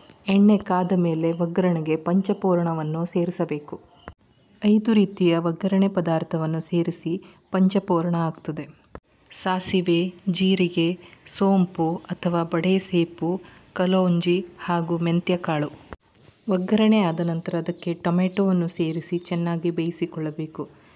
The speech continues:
ನಂತರ ರುಬ್ಬಿದ ಮಸಾಲೆಯನ್ನು ಹಾಕಿ ಚೆನ್ನಾಗಿ ಹುರಿದುಕೊಳ್ಳಬೇಕು. ಹುರಿದ ನಂತರ ಸ್ವಲ್ಪ ನೀರನ್ನು ಸೇರಿಸಿ ಮಸಾಲೆಯನ್ನು ಚೆನ್ನಾಗಿ ಕುದಿಸಿಕೊಳ್ಳಬೇಕು. ಈ ರೀತಿ ಕುದಿ ಬಂದ ನಂತರ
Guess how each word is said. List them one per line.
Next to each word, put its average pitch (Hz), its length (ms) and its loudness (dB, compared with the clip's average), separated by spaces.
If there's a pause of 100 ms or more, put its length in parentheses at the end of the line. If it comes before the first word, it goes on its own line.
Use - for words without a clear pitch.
(220)
ನಂತರ 190 360 2 (520)
ರುಬ್ಬಿದ 185 360 2
ಮಸಾಲೆಯನ್ನು 175 800 0
ಹಾಕಿ 170 520 -4 (240)
ಚೆನ್ನಾಗಿ 180 480 2
ಹುರಿದುಕೊಳ್ಳಬೇಕು. 160 880 -4 (1400)
ಹುರಿದ 220 360 2
ನಂತರ 170 520 0
ಸ್ವಲ್ಪ 185 360 -2
ನೀರನ್ನು 190 500 4
ಸೇರಿಸಿ 175 520 -2
ಮಸಾಲೆಯನ್ನು 170 680 0
ಚೆನ್ನಾಗಿ 180 520 0
ಕುದಿಸಿಕೊಳ್ಳಬೇಕು. 180 920 -2 (760)
ಈ 226 160 4
ರೀತಿ 196 320 0
ಕುದಿ 190 320 0
ಬಂದ 190 240 2
ನಂತರ 160 400 0